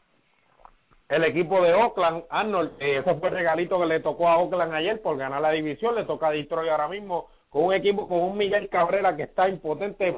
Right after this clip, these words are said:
Prince Fielder detrás de él. O sea, una serie de jugadores de talento, más que nadie, Miguel Cabrera, Arnold, merecido por demás de este premio M V P.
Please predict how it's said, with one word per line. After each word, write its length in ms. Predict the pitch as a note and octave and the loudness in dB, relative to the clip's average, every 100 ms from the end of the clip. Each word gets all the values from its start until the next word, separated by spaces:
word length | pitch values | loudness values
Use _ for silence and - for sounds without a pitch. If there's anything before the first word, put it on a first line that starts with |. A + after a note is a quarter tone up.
| - | -2
Prince 280 | E3 F3+ - | -4 -4 -2
Fielder 380 | F#3 F#3 F3+ C#3+ | -2 0 0 0
detrás 360 | D#3+ D3+ D3 | 0 2 2
de 120 | D3 A3 | 2 2
él. 160 | A#3+ - _ _ | 0 -10 _ _
O 140 | B3 | -6
sea, 380 | - F#3 D3 - - _ _ | 0 4 4 0 -6 _ _
una 260 | D#3+ A3 A3 | -4 0 0
serie 180 | A3 G#3+ | 2 2
de 80 | G#3 | 2
jugadores 520 | F#3+ F#3+ F3+ G#3+ G3+ | 2 4 4 4 2
de 100 | F3+ | -2
talento, 640 | E3+ E3 G3 G3 F3+ E3 - | 0 2 0 -4 0 -2 -2
más 260 | - E3 F#3+ | -4 -2 0
que 120 | G#3 | 0
nadie, 300 | F#3+ E3 D3+ | 2 2 0
Miguel 340 | C#3 C3+ E3+ F3 | -2 -2 -2 0
Cabrera, 480 | E3+ F3 G3+ F#3 | 0 2 2 2
Arnold, 300 | E3 C#3+ A#2+ | 2 0 -8
merecido 640 | A2+ D#3+ F3 - A3+ A3+ G#3+ | -4 -2 0 -2 0 2 2
por 160 | G3 | 0
demás 320 | E3+ F3+ G3+ E3+ | 0 -2 -4 -4
de 80 | |
este 220 | E3 G3 F#3 | -4 -4 -4
premio 480 | - F3+ F3 D3+ - | -4 -6 -6 -6 -6
M 200 | D#3 E3+ | -8 -6
V 160 | D3+ | -8
P. 180 | C#3 G2 | -8 -16